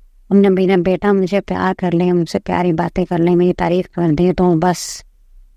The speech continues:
तन बदन में आग। और अब very next year, very same day घर में कलेश किसी ना किसी बात का या कुछ ना कुछ करते हैं इमीडिएट बेसिस में। ये मुझे शुरू से ही पता है,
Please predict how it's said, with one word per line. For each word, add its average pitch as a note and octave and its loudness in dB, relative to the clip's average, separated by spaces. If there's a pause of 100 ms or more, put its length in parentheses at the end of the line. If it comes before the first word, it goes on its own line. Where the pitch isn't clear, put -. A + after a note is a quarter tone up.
(420)
तन F#3+ 2
बदन F3+ 0
में F3+ 2
आग। F3 -2
और G3+ 0
अब F3 -4
very G3 0
next F3+ -2
year, F3+ 0
very F#3 -2
same G3 2
day F#3 0
घर E3+ 0
में E3+ 2
कलेश F3+ -2
किसी F#3+ -2
ना F3 4
किसी E3+ -4
बात E3+ -4
का - -4
या F#3 0
कुछ - -4
ना F3+ 0
कुछ - -4
करते - -10
हैं F#3 -6 (480)
इमीडिएट A3+ 2
बेसिस D#3+ -8
में। D3 -14 (1160)
ये A3+ 4
मुझे G#3+ 4
शुरू F3 -4
से F#3 -2
ही F#3+ -2
पता - -10
है, E3 -12